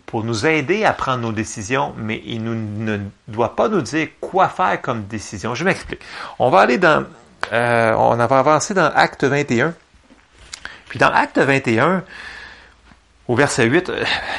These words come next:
Paul, euh, on sait qu'il, qu'il, il fallait qu'il re-, qu'il revienne à,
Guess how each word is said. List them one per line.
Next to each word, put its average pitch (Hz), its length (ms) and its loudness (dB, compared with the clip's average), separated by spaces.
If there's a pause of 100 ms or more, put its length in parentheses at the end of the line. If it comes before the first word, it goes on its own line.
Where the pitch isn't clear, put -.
(120)
Paul, 214 360 6
euh, 107 720 2
on 113 160 2
sait 196 200 0
qu'il, 120 260 -4
qu'il, 104 220 -4
il 143 100 -4
fallait 160 260 2
qu'il 110 240 -4
re-, 107 320 2
qu'il 104 240 -6
revienne 131 300 2
à, 95 320 2